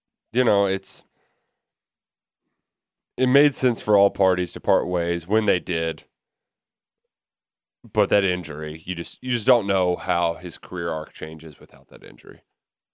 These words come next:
That was his time to take a ne-, you know,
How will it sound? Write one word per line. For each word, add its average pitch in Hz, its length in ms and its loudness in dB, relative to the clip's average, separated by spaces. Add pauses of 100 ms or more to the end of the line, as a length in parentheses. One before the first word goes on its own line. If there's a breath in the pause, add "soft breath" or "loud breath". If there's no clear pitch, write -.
That 110 160 6
was 131 100 0
his 131 140 -4
time 127 280 2
to 120 380 0 (720)
take 92 220 -6
a 107 40 -4
ne-, 104 300 -4
you 95 100 -8
know, 92 200 -6